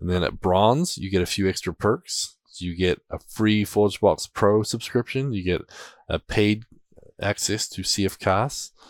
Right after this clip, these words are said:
And so that's if you hit the fifty dollars per month bronze supporter. So if you add these two memberships up, it's basically the same thing. And then we've got more options here. So you get discounts on things if you get up to the silver supporter.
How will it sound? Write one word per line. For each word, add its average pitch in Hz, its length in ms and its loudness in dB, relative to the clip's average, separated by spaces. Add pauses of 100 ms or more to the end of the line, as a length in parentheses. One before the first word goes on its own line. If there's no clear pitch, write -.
(380)
And 87 160 -6
so 98 80 0
that's 101 200 4
if 95 100 -8
you 87 60 -4
hit 95 180 0
the 90 100 -2
fifty - 300 -4
dollars 87 260 0
per - 140 -8
month 78 400 -6
bronze 73 280 -6
supporter. - 520 -8 (200)
So - 140 -4
if 98 80 -4
you 139 80 0
add 135 160 4
these 110 140 -2
two 101 260 -2
memberships 104 500 -2
up, 82 160 -2
it's 87 120 -10
basically 95 440 -4
the 82 80 -8
same 82 280 -4
thing. - 260 -4 (840)
And 82 120 -4
then 82 140 -2
we've 82 160 -6
got 80 300 0 (160)
more 107 320 6
options 98 440 0
here. 92 480 -2
So - 140 -8
you 87 60 -6
get 87 380 -4
discounts 98 600 0
on 90 200 -2
things 87 540 -4
if - 220 -8
you 80 100 -10
get 82 200 -4
up 85 160 -8
to - 100 -12
the - 80 -10
silver 87 320 -4
supporter. 82 600 -4